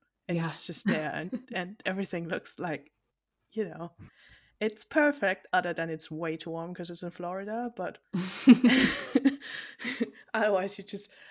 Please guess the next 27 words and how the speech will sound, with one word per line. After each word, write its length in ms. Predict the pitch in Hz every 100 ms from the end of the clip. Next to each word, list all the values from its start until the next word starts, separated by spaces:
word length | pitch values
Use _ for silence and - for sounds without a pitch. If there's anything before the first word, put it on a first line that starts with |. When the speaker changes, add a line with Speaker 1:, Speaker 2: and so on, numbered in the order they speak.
| -
Speaker 1:
and 160 | 202 208
then 140 | 208
I 80 | 196
remember 380 | 185 185 185 180
the 80 | 170
first 300 | - 180 -
time 160 | 165
I 60 | 156
walked, 300 | 156 165 - _ -
uh, 340 | 170 151 156 156
because 280 | - 175 170
one 160 | 170 170
of 100 | 156
the 80 | 160
queues 500 | - 180 165 165 -
go 260 | - 156
through 400 | 156 - 165 156
Hogwarts 580 | 151 156 - 160 151 - -
for 160 | -
one 160 | 156 151
of 100 | 151
the 80 | 160
rides. 380 | 165 170 175 - _ _ _ _ _ _ _ _ -
And 200 | 175 170 -
it 140 | 175
just, 340 | - 175 - - -
it 140 | 180